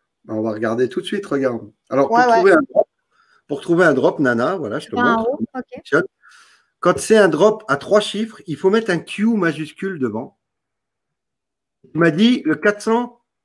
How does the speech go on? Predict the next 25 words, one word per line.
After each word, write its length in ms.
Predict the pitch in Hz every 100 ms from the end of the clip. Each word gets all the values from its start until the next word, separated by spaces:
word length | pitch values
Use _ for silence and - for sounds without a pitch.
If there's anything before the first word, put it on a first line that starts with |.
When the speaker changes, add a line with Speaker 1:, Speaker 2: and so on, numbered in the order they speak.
| _ _ _ _ _ _ 254
Speaker 2:
Neuf 260 | 269 359
cent 220 | - 392 392
quarante-trois, 720 | 349 349 339 - 330 330 330
parce 160 | 240 240
qu'il 140 | 269
a 80 | 262
fait 200 | 269 370
un 120 | 370
Speaker 1:
Oui. 100 | 349
Speaker 2:
post, 340 | 415 349 370 - _ 285
euh, 760 | 262 247 247 240 233 226 220 214 -
Trump 240 | - 359 311
a 100 | 240
fait 120 | 240
un 40 |
Speaker 1:
Neuf 100 | 233
cent 40 | 240
quarante-trois. 160 | 302
Speaker 2:
post 100 | 302
à 60 | 247
neuf 260 | 247 320 370
heures 140 | 370
quarante-trois 680 | 370 302 311 302 - 277 262 -
A 140 | 254 254
M 240 | 240 285